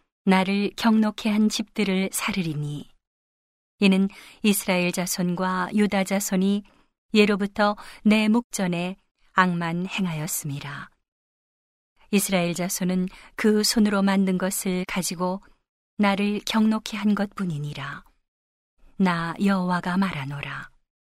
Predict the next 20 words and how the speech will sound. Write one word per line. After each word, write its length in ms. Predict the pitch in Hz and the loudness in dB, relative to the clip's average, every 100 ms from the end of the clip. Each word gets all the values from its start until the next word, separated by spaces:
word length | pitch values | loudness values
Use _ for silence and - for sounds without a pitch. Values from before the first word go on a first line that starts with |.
| _ _ _ _ _ _ _ _ _ - | _ _ _ _ _ _ _ _ _ 2
이 180 | 214 202 | 4 4
성이 440 | - 202 202 202 | 2 2 4 2
건설된 600 | - 202 202 202 190 185 | 4 2 2 0 0 2
날부터 500 | 185 180 180 - 185 | 2 0 -4 -2 -2
오늘까지 840 | 190 180 170 170 160 - 160 160 - _ _ _ _ | 0 0 -2 -4 -4 -6 -6 -8 -16 _ _ _ _
나의 400 | - 190 185 185 | 2 4 4 4
노와 480 | 185 196 190 190 202 | 2 2 2 0 -2
분을 380 | 202 220 208 214 | -2 0 0 0
격발하므로 920 | 214 220 - 214 190 151 139 139 139 - _ _ _ _ _ _ _ | -2 -6 -4 -4 -4 -6 -6 -10 -14 -20 _ _ _ _ _ _ _
내가 340 | 196 180 180 | 0 2 2
내 200 | 185 196 | 4 4
앞에서 600 | 190 190 - 196 - 202 202 - - | 4 0 -2 -2 0 0 -2 -10 -16
그것을 540 | - 202 214 - 208 214 | -4 -2 0 2 2 4
옮기려 480 | 233 226 220 233 220 | 4 4 4 0 -2
하노니, 640 | 220 196 175 156 156 160 185 _ _ _ _ _ _ _ _ _ _ _ _ _ _ | -2 0 0 0 -2 -4 -10 _ _ _ _ _ _ _ _ _ _ _ _ _ _
이는 300 | 202 190 190 - - - | 4 4 2 -2 -14 -2
이스라엘 480 | 214 214 - 190 190 | 0 2 2 2 2
자손과 800 | 196 190 - 196 190 190 196 190 | 0 -2 0 0 2 2 2 2
유다 340 | 214 214 208 202 | 2 2 4 2
자손이 560 | 196 202 - 196 214 | 0 -2 0 2 0